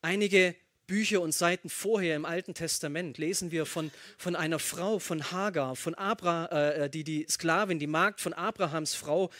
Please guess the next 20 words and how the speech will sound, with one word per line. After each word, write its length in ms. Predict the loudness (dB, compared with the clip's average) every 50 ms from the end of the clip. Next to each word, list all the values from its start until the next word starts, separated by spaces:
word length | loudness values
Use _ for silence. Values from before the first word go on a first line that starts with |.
| -10 _
Sarah 500 | 2 4 4 4 4 4 2 0 0 0
war. 200 | -2 -4 -4 -8 -12 -18 -16 -16 -16 -18 -18 -8
Auch 180 | -6 -2 0
sie 260 | 2 2 2 0 0 -2
floh 400 | -2 0 4 6 6 6 6 2
in 140 | 0 0
die 120 | -2 -2 -4
Wüste, 500 | -4 -4 -2 -2 -4 -4 -4 -8 -8 -10 _ _ _ _ _ _ _ _ _ _
weil 120 | -6 -4
sie 160 | -2 -2 -4
Angst 320 | -2 -2 -4 -2 -2 -2 -2
um 80 | -2
ihr 120 | -2 -2 0
Leben 300 | -2 -2 -4 -6 -8 -14
hatte. 180 | -10 -6 -8
Auch 100 | -8 -8
ihr 240 | -6 -4 -2 -2 2
begegnet 480 | 2 2 4 4 2 2 2 0 0 0
ein 160 | 0 -2 0
Engel. 360 | 2 2 2 2 2 0 -2